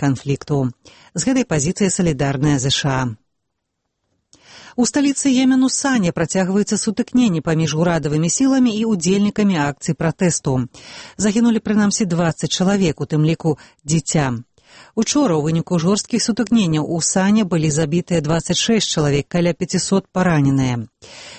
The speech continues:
Йеменскія ўлады заявілі, што агонь па дэманстрантах адкрылі снайперы-ісламісты, каб дэстабілізаваць сітуацыю. Праціўнікі прэзідэнта Алі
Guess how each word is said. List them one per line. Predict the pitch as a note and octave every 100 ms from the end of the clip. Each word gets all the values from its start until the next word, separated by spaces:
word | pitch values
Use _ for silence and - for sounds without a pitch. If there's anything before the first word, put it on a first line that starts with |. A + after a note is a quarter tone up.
| -
Йеменскія | C#4 C#4+ C#4 -
ўлады | C#4 B3+ D#3 D#3+
заявілі, | C#3+ E3+ F#3+ C4 B3
што | - F#3+
агонь | F3 D#3 B3+ C#4+
па | D#3+ D3
дэманстрантах | D3 D3+ D3+ C4 C#4 C#4 B3 F#3
адкрылі | - A3 A#3+ A3
снайперы-ісламісты, | - F#3 E3+ F#3+ - A3+ A3 E3+ G#3+ G#3+ G#3+ C#3 -
каб | C#3 D#3+ D3+ -
дэстабілізаваць | D#3+ F3+ - G#3+ G#3+ G3 D3+ C#3+ -
сітуацыю. | D#3+ E3 D3 - - C#3+ C3+ A#2+ _ - - - - - -
Праціўнікі | C#4 C#4+ D4+ B3+ F#3
прэзідэнта | F3+ E3+ E3+ G3 G#3+ G#3
Алі | E3+